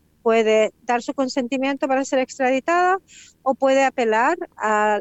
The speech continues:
la Corte Federal en pleno, que son tres jueces. Esa apelación no va a ser una apelación de novo, nueva,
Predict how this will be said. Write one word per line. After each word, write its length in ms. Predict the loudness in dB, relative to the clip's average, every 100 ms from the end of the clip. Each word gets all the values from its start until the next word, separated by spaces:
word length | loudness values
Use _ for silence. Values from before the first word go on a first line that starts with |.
| -4
la 120 | -4
Corte 340 | -2 -4 -4
Federal 400 | -6 -2 0 0
en 120 | -2 -4
pleno, 400 | -6 -6 -6 -12 _ _ _ _ _
que 80 | -8
son 200 | -6 -4
tres 300 | -2 -4 -4
jueces. 600 | -4 -4 -4 -6 -6 -14 _ _ -6
Esa 280 | -4 -2 -2
apelación 560 | 0 -2 -4 -6 -6
no 100 | -4
va 80 | -4
a 40 |
ser 160 | -4 -6
una 100 | -6
apelación 480 | -4 -4 -4 -6 -6
de 100 | -4
novo, 500 | -4 -4 -4 -6 -8 _ _ _ -8
nueva, 380 | -4 -4 -6